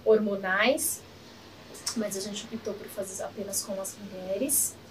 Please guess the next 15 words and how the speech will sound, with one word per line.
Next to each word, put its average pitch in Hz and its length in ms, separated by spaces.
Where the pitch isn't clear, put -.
E 214 600
também 214 360
numa 214 220
faixa 208 320
etária 202 320
que - 140
não 208 80
entrasse 202 500
na 185 60
menopausa, 214 760
de 196 140
novo, 202 220
por 202 100
uma 190 160
questão, 208 440